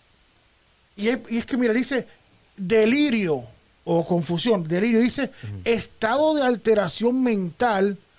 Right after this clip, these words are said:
Speaker 1: generalmente provocado por una enfermedad
Speaker 2: Ujú.
Speaker 1: o un trastorno en el que se produce gran excitación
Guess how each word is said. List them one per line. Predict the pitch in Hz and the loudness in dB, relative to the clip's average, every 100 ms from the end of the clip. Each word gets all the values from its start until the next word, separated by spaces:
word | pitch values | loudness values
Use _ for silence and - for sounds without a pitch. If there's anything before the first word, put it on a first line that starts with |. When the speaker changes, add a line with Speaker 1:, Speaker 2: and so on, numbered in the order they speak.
| - - - - | -20 -20 -20 -6
Speaker 1:
generalmente | 185 220 214 208 262 285 240 240 | -2 2 2 2 0 -2 -2 0
provocado | 233 214 - 226 269 | 0 0 0 0 0
por | 269 214 | 2 2
una | 214 277 | 2 0
enfermedad | 294 - - 233 208 190 185 165 277 330 - - | -4 -6 -4 -2 -2 -6 -4 -2 -2 -2 -8 -18
Speaker 2:
Ujú. | 101 101 92 90 - - - | -14 -12 -14 -16 -20 -20 -4
Speaker 1:
o | 196 | 0
un | 226 247 277 | 2 2 -2
trastorno | 233 240 175 - - 262 277 262 | -2 -2 -2 -4 0 0 0 0
en | |
el | 226 208 180 | 0 -2 -4
que | 214 | -6
se | 190 202 | -2 -2
produce | - 190 208 220 269 | -2 -2 -2 -4 -2
gran | 214 233 262 | 0 0 0
excitación | 247 - 208 196 156 233 277 | -4 -6 -6 -6 -2 -2 -2